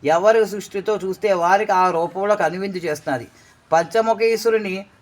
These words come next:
పాదకమలాలు నీలవర్ణంలో శోభిస్తున్నాయి. పార్వతీమాత విధ పుష్పాలతో సహజ సుందర పరిమళతో మందార పర్వతాన్ని కుంభిస్తున్నదట. ఆ విధంగా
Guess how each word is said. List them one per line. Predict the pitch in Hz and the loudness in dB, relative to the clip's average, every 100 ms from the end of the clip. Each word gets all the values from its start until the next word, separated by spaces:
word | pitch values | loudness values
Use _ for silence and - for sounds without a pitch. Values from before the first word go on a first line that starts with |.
| _ | _
పాదకమలాలు | 147 170 196 214 202 208 208 202 190 | 0 2 2 4 4 4 6 6 4
నీలవర్ణంలో | 156 170 196 214 208 208 202 | -2 0 2 4 4 2 0
శోభిస్తున్నాయి. | 196 175 165 165 - 120 - _ _ _ _ _ 139 139 | 0 -2 -6 -10 -10 -12 -14 _ _ _ _ _ -14 -2
పార్వతీమాత | 165 185 214 220 214 202 196 196 | 4 4 4 2 0 4 4 4
విధ | 190 180 | 2 2
పుష్పాలతో | 196 185 175 196 202 196 196 214 160 - _ | 2 0 -6 2 4 4 2 0 0 -6 _
సహజ | - 160 196 208 | -2 2 4 2
సుందర | 214 202 196 208 | -2 -2 2 2
పరిమళతో | 196 190 202 196 190 214 | 2 0 2 0 0 -2
మందార | 196 160 180 196 208 208 | 0 -2 0 2 4 4
పర్వతాన్ని | 196 190 185 185 190 151 | 4 4 2 0 -2 -2
కుంభిస్తున్నదట. | 175 175 180 180 175 156 151 127 - _ _ _ _ | -4 -2 -4 -2 -2 0 -2 -4 -8 _ _ _ _
ఆ | 143 190 | 2 4
విధంగా | 202 160 214 254 233 185 | 4 4 2 4 4 6